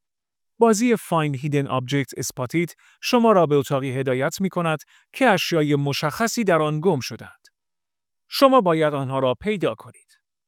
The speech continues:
برخلاف بازی‌های Hidden Objects دیگر، اشیای موجود در هر مرحله در قالب تصویری رنگی هستند و شما باید اتاقها را به خوبی جستجو کرده و موارد گم شده را پیدا کنید.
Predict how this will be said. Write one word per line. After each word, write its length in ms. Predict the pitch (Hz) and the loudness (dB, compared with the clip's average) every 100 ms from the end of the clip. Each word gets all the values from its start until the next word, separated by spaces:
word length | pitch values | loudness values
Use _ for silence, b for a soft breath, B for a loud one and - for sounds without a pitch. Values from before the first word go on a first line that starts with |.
| _ _ _ _ _ _ | _ _ _ _ _ _
برخلاف 600 | 147 190 233 247 226 220 | 2 2 4 0 0 0
بازی‌های 640 | 185 165 143 143 143 139 | 2 2 2 -2 0 -2
Hidden 280 | 135 139 135 | -2 -2 -2
Objects 480 | 127 123 - 147 - | -2 -6 -2 -4 -4
دیگر، 460 | 139 131 135 139 143 b b b | -8 -4 0 0 -2 b b b
اشیای 460 | 202 214 - 254 226 | -2 -2 0 2 2
موجود 400 | 170 151 190 135 | 0 -2 -4 -2
در 180 | 131 127 | -2 0
هر 200 | 160 202 | -2 0
مرحله 540 | 185 151 147 143 139 _ _ _ _ _ _ - | -2 -2 -2 -2 -4 _ _ _ _ _ _ 0
در 160 | 147 | 2
قالب 420 | 185 202 226 220 | 4 4 4 2
تصویری 580 | 208 160 151 - 143 139 | 0 -2 -2 -2 -2 -2
رنگی 360 | 139 175 180 160 | -2 -2 -2 -4
هستند 500 | 117 - - 104 - _ b b | -6 -12 -16 -18 -20 _ b b
و 100 | 220 | -2
شما 300 | 214 208 185 | 2 4 4
باید 340 | 151 151 147 135 | 4 4 2 -2
اتاقها 440 | 123 143 127 139 | -2 -2 0 0
را 140 | 135 131 | 2 0
به 180 | 143 | 0
خوبی 360 | 180 - 208 214 | -4 -4 -4 -4
جستجو 500 | 156 143 - 123 127 | -2 -4 -4 -4 -4
کرده 460 | 120 160 156 170 160 b b | 0 -2 0 -4 -4 b b
و 100 | 147 | -2
موارد 440 | 147 143 143 185 226 | 2 2 4 2 0
گم 240 | 180 170 | 0 0
شده 260 | 139 147 139 | 0 0 2
را 180 | 131 | 0
پیدا 380 | 127 220 208 139 | 0 -2 -2 -2
کنید. 360 | - - - | -4 -16 -20